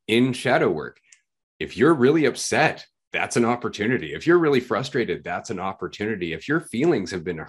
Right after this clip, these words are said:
hurt, that's an opportunity to recognize that you are still perceiving a division,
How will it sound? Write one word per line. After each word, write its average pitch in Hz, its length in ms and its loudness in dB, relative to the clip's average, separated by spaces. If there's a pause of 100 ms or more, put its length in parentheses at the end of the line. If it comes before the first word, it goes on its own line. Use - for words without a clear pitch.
(120)
hurt, - 340 -2 (420)
that's 143 340 0
an 120 200 2
opportunity 113 1040 -2
to - 120 -10
recognize 90 840 -6
that 76 180 -10
you 131 160 0
are 117 80 -2
still 123 340 -6
perceiving 113 680 -6
a 104 40 -4
division, 92 560 -10